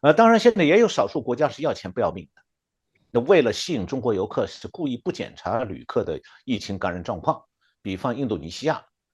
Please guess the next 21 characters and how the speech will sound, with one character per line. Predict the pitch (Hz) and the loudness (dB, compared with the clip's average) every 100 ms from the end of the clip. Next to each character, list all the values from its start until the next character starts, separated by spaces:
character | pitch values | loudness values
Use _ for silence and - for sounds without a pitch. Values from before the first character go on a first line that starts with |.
| _ _ | _ _
还 | - | -4
有 | 104 - | -4 -4
泰 | - 214 135 | 0 4 4
国。 | 82 71 - | 2 -10 0
泰 | 165 | 2
国 | 117 123 | 2 0
是 | 135 120 _ - | -4 -10 _ -2
最 | 170 131 | 0 0
新 | 185 180 | -2 -2
消 | 156 | -2
息 | 127 | -2
是 | 135 | -4
说， | - 123 | -2 -2
他 | 156 | 0
现 | 151 | -2
在 | 113 | 0
要 | 127 147 | 2 2
求 | 127 | 0
中 | - 143 143 | -6 -8 -2
国 | 117 | -2
人 | 92 104 | 0 -4